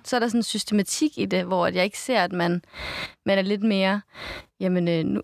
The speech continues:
nu har jeg lige drukket den her kop kaffe, og så poster man det, eller sådan, og så har jeg det her på, og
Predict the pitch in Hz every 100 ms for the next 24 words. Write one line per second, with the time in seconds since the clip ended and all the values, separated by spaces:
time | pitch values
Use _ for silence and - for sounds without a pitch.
0 | - 220 233 220 175 170 175 170 165 165
1 | 170 175 180 - 214 226 - 190 190 -
2 | 202 202 208 175 170 185 190 - 170 165
3 | 170 175 175 202 202 - - - - -
4 | - - 170 202 190 170 - 185 185 -
5 | 175